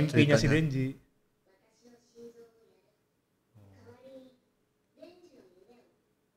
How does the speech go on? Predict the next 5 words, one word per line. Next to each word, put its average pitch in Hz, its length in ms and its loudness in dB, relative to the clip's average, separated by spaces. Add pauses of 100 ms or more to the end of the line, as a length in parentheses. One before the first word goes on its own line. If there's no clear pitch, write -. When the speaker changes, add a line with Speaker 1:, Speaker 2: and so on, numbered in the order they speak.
(1800)
Speaker 1:
Ya, 240 160 12
oh 277 140 12
enggak, 233 160 12
enggak, 185 160 12
belum. 165 140 10